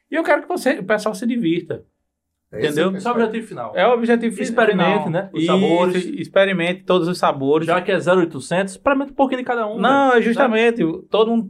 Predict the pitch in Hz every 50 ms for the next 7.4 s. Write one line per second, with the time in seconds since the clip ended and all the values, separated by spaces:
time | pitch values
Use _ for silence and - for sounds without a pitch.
0 | - - - 165 165 185 214 202 208 190 185 185 160 - - - 165 175 180 185
1 | 185 170 - - 113 185 208 214 - 180 254 240 190 196 254 247 240 240 247 240
2 | 175 175 196 220 214 226 233 226 233 220 220 214 - 190 202 190 190 190 180 196
3 | 190 170 175 170 170 - 170 147 151 175 185 185 175 165 160 143 147 147 156 160
4 | 165 160 156 143 139 131 117 120 120 135 160 175 160 151 185 185 180 196 190 -
5 | 226 226 - - 220 196 170 - - - - 247 254 - - - - 220 190 226
6 | 233 247 277 269 277 - - 185 165 143 135 131 139 143 147 147 139 - - 131
7 | 139 170 190 185 - 127 117